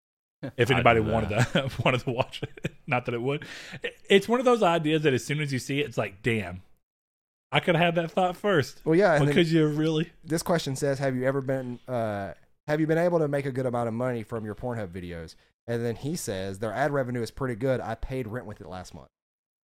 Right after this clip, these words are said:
Speaker 2: God.
Speaker 3: So at least six hundred to eight hundred dollars around here. And he probably lives in, like, California or New York or something,
Speaker 2: Which
Speaker 3: which
Speaker 2: is
Speaker 3: is twelve hundred,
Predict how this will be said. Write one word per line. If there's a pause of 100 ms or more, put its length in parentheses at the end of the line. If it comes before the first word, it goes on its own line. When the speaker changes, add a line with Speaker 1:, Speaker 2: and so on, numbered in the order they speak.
(180)
Speaker 2:
God.
Speaker 3:
So
at
least
six
hundred
to
eight
hundred
dollars (600)
around
here.
And
he
probably
lives
in,
like,
California
or
New
York
or
something,
Speaker 2:
Which
Speaker 3:
which
Speaker 2:
is
Speaker 3:
is
twelve
hundred,